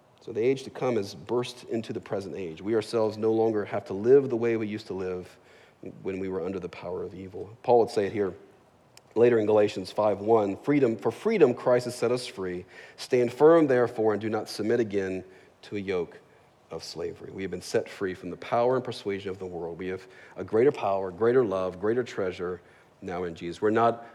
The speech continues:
of this world any longer, but have been brought out of this world to be sent back into the world as servants and missionaries. Lastly,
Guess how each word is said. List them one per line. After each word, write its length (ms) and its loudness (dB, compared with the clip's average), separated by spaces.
of 200 6
this 220 4
world 360 6
any 120 0
longer, 480 2
but 80 -12
have 80 -10
been 140 -6
brought 340 -4
out 160 4
of 120 -2
this 200 -10
world 260 -6
to 60 -12
be 120 -12
sent 240 -8
back 260 -2
into 200 4
the 100 -6
world 260 -4
as 100 -10
servants 540 -10
and 100 -12
missionaries. 680 -14
Lastly, 480 0